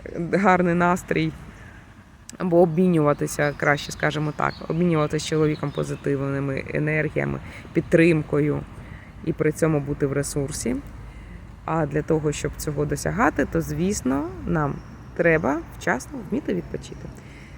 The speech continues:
Так само, якщо ви дуже відповідальний працівник, то для вашого роботодавця, звісно, краще, якщо ви в ресурсі,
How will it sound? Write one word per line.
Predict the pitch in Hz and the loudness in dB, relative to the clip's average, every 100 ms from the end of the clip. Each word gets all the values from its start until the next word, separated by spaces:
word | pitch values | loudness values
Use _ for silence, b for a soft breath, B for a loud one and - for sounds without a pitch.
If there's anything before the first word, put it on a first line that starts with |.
| B | B
Так | - - | 2 6
само, | 285 240 | 6 6
якщо | 180 180 - 247 | 4 2 6 8
ви | 202 | 8
дуже | 156 170 233 190 | 4 4 6 6
відповідальний | 165 170 165 165 156 151 | 2 4 6 6 6 4
працівник, | 160 170 214 240 427 - - - | 2 2 4 6 6 4 -6 -2
то | 190 | 0
для | 170 185 | 6 8
вашого | 185 175 170 165 | 8 6 0 0
роботодавця, | 160 160 165 190 320 - 349 294 | 0 2 2 4 2 2 -4 -2
звісно, | 185 185 214 - 170 | 0 2 2 2 -2
краще, | - 180 170 - - B B | 8 8 8 2 -8 B B
якщо | 180 - 208 | -2 4 6
ви | 185 | 6
в | 156 | 6
ресурсі, | 156 - 277 403 - | 2 2 4 4 2